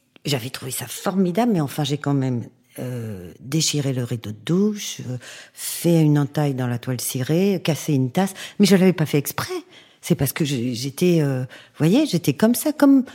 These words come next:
nous, dans notre maison, il y avait pas un meuble qui craignait, il y avait rien du tout, donc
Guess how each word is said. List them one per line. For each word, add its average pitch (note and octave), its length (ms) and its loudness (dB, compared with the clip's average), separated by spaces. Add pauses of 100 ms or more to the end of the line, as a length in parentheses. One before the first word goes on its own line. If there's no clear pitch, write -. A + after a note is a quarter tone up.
(320)
nous, B3+ 180 6
dans G#3+ 140 4
notre G3 260 0
maison, F#3+ 440 4
il E3+ 60 0
y D#3 40 4
avait C#3 140 0
pas C#3+ 140 0
un C#3 120 2
meuble C#3+ 420 0
qui A#2+ 160 -6
craignait, A#3+ 340 2
il A3+ 60 4
y D#3+ 40 4
avait C3+ 160 2
rien C#3 180 2
du D3+ 160 0
tout, A#3+ 160 -2
donc G3 220 0